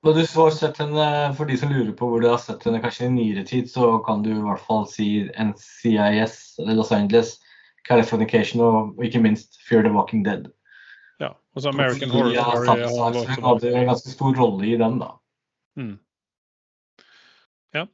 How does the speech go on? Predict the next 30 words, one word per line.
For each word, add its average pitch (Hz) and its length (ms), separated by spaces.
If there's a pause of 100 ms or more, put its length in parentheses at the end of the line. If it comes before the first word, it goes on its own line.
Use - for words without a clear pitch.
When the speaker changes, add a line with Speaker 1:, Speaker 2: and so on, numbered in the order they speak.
Speaker 2:
nei, 202 220
altså, 185 180
hun 185 220
er, 160 960
ja, 180 180 (220)
nei, 185 160
altså, 175 320
hun 170 240
er, 147 400
jeg 170 160
synes 151 320
at - 80
hun 147 180
er, 143 400
hun 170 140
er 151 80
en 147 480
god 139 240
skuespiller. 160 640 (400)
Og, 151 260
eh, 139 640
og 139 240
så 131 160
det 143 140
er 131 80
sånn, 147 160
du 143 100
blir 123 220
litt 104 160
sånn 107 160